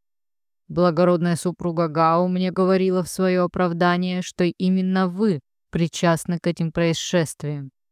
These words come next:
с моими сыновьями. Но сегодня-то вас вообще не было в запретном городе. Мало того, вы весь день провели в компании принца Ранмина.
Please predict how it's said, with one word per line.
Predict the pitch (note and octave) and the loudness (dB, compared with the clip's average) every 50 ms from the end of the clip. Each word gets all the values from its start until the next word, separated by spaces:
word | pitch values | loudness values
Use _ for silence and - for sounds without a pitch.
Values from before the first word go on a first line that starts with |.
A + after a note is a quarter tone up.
| _ _ _ | _ _ _
с | - - - | -8 -2 0
моими | F#3+ F#3 F3+ E3 D#3 D#3 | 2 2 2 2 0 -2
сыновьями. | D3 - - E3 E3 D#3+ D#3+ D3+ D#3 D#3 D#3 D3+ D3 C#3+ C#3 C#3 - _ _ _ _ _ _ _ _ _ _ _ _ _ _ _ | -4 -2 -2 0 0 0 -2 -2 -2 -2 -2 -2 -4 -6 -8 -10 -14 _ _ _ _ _ _ _ _ _ _ _ _ _ _ _
Но | - D#3+ E3+ F3 | -6 -4 -4 -2
сегодня-то | D#3+ - - F3 D#3+ E3+ F3+ F3 D#3 D#3 D3+ - - D#3+ | -2 -2 -2 -2 0 0 0 0 -2 -4 -6 -8 -8 -6
вас | D3+ D#3+ D3+ - | -6 -6 -6 -6
вообще | D#3 D#3 E3+ E3+ D#3+ - - - G#3 G#3 G#3+ | -2 0 0 0 0 -2 -4 0 0 2 2
не | A3 A3 G#3+ G3+ | 2 0 0 0
было | F3 F#3 F3 E3+ | 0 0 0 0
в | D#3+ | 0
запретном | C#3+ E3 D#3+ - - D#3 D3+ - D#3 D#3 D3+ | -2 -4 -4 -4 -6 -6 -6 -6 -6 -8 -4
городе. | C#3 D#3 D#3 D3+ D3 D3 C#3+ C#3+ C#3+ D3 - _ _ _ _ _ _ _ _ _ _ _ _ _ _ _ | -4 -2 -2 -2 -4 -6 -8 -12 -14 -16 -18 _ _ _ _ _ _ _ _ _ _ _ _ _ _ _
Мало | E3 F3 F#3 F#3 F#3 F#3+ F#3 | 0 2 4 4 4 4 2
того, | - - E3+ D#3+ C#3+ C#3 C#3 C#3 - _ _ _ _ _ _ _ _ _ | 2 0 -2 -2 -2 -6 -10 -12 -14 _ _ _ _ _ _ _ _ _
вы | - D#3 F3 F#3+ G3 | -2 2 4 6 6
весь | G3+ G#3 F#3 F3 | 6 4 4 0
день | E3+ E3+ G3+ G#3 G#3 G#3 | -2 -2 0 0 0 0
провели | - G#3 G3+ G3 G3+ G3 G3 G3 | 0 2 2 2 2 2 2 0
в | - | 0
компании | - - G3+ G3 - - F#3+ F#3 F#3+ F#3+ F#3+ | 0 0 -2 0 2 2 2 2 2 2 0
принца | F3+ - F#3 F#3 F#3 F3+ E3 - F#3+ F#3 | 0 0 2 2 2 2 2 0 0 0
Ранмина. | F#3 F#3 F#3+ G3 G3+ G3+ G3+ F#3 D3+ D3 C#3+ C#3 | 2 2 2 2 2 2 0 0 -2 -4 -6 -8